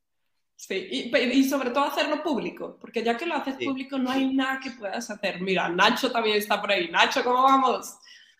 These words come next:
Speaker 1: Entonces, bueno, em, ¿qué vamos a hacer hoy? Lo que vamos a ver es, rápidamente, para todos aquellos que se hayan sido unos descarados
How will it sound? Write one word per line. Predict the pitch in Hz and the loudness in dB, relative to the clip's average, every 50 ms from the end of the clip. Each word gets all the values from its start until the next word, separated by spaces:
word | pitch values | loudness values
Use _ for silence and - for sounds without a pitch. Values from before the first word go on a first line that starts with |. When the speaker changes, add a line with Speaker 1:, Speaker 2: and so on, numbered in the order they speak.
| _ _ _ _ _ _ _ _ _ _ _ _ _ - | _ _ _ _ _ _ _ _ _ _ _ _ _ 2
Speaker 1:
Entonces, | 254 247 302 294 294 285 277 | 6 8 10 10 10 10 8
bueno, | 330 302 262 214 - - - - - - - - | 8 8 8 6 4 2 -2 -6 -4 -2 4 8
em, | 277 285 285 277 277 269 269 269 269 269 269 269 269 262 262 254 - - | 8 10 10 10 10 10 10 10 8 8 6 4 0 -2 -4 -6 -6 -2
¿qué | - 359 381 392 | 2 4 4 6
vamos | 403 403 415 392 392 | 6 4 4 2 2
a | 359 | 2
hacer | 349 349 294 | 4 6 6
hoy? | 240 190 - - - - - _ _ _ _ - | 6 6 4 2 -4 -10 -18 _ _ _ _ 2
Lo | 277 285 277 277 | 4 4 4 4
que | 294 | 2
vamos | 294 311 330 370 359 381 | 2 2 0 0 0 2
a | 359 | 2
ver | 359 370 370 370 | 2 2 2 2
es, | 311 247 185 - - - - - - - - _ - | 2 0 0 0 -2 -4 -4 -6 -8 -12 -16 _ -8
rápidamente, | 247 262 285 302 302 330 330 311 311 294 262 254 254 233 233 302 349 339 - - - _ _ _ _ _ _ - - | -2 0 0 0 0 0 0 2 2 2 2 0 -2 -4 -4 -4 -4 -4 -6 -10 -18 _ _ _ _ _ _ -4 0
para | 233 214 214 208 214 | 2 2 2 2 2
todos | 247 247 254 262 262 285 | 0 0 0 0 0 -2
aquellos | 262 254 262 254 240 240 247 247 247 - | -2 2 2 2 2 4 2 0 0 -2
que | - 262 247 240 240 233 233 - - | 0 2 4 4 4 4 0 -4 -8
se | - - - 233 220 214 220 | -8 -4 -2 -2 0 0 0
hayan | 220 226 226 247 247 254 247 | 0 0 0 0 0 0 -2
sido | - - 247 233 233 240 233 233 - | -2 0 2 4 4 4 4 2 -2
unos | - 311 320 311 302 233 | -4 -4 -2 -2 -2 -2
descarados | 214 208 - - - - 196 185 185 185 185 190 185 180 180 180 180 - | -2 -2 -4 -6 -4 0 2 4 4 6 6 4 4 4 0 -2 -4 -8